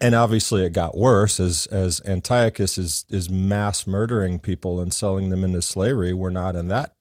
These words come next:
place right now, but we're, we're in a, we're in a weird place. And, uh, we really, I think that, that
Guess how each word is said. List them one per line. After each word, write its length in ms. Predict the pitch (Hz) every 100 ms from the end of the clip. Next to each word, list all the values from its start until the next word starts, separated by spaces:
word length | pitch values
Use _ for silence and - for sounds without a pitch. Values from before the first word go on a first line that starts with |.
| _ _ - -
place 340 | - 87 82 -
right 200 | 85 78
now, 260 | 85 110
but 200 | 127 104 - - - - _
we're, 200 | 107 135 -
we're 280 | 139 185
in 160 | 202 190
a, 260 | 165 131 123 -
we're 280 | 110 139 185
in 140 | 180
a 120 | 143
weird 440 | 104 98 139 127 110
place. 640 | 127 127 80 - - - _ _
And, 360 | 104 98 98 98
uh, 260 | 95 95 -
we 220 | 110 120
really, 520 | 110 131 147 131 110 - - - - _
I 180 | - 143
think 380 | 147 160 147 -
that, 320 | 107 104 - -
that 280 | 107 95 -